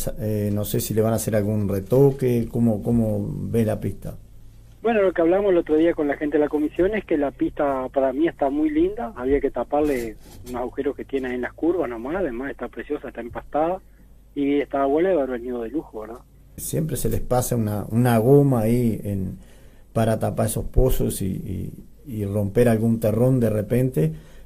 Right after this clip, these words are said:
Speaker 1: pero es una pista que, que está muy linda, empastada y, y, bueno, bien que la conocés acá, ¿no?
Speaker 2: Sí, sí, una pista que está linda, una pista dura, como todas las pistas viejas que están trilladas,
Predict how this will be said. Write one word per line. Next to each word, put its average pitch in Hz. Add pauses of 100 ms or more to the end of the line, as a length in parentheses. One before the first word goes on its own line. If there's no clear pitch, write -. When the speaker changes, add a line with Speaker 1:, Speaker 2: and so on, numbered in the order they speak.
Speaker 1:
pero 107 (320)
es 113
una 123
pista 123
que, 107
que -
está 123
muy 123
linda, 131
empastada 120
y, 101 (280)
y, 95 (280)
bueno, 113
bien 113
que 117
la 107
conocés 107
acá, 104
¿no? 101 (480)
Speaker 2:
Sí, 202
sí, 226
una 196
pista 160
que 143
está 135
linda, 160
una 131
pista 139
dura, 196
como 123
todas 147
las -
pistas 117
viejas 147
que 113
están 123
trilladas, 143